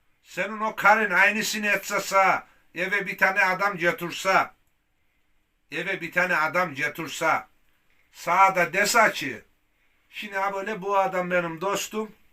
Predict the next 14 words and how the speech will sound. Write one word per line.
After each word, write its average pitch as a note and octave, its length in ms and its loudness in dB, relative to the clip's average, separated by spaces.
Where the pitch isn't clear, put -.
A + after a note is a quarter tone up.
sen G#3 360 -8
de G#3 140 -6
bizden F#3+ 340 -8
beraber F#3 280 -2
yaşayacaksın." E3 600 -4
Sen F3 180 -4
onu F#3 200 -8
kabul F#3 280 0
eder G#3+ 260 -4
misin? - 320 -12
Sen G3 300 -6
onu G#3 240 -6
kabul E3+ 300 -2
ediyorsan, F#3 720 -4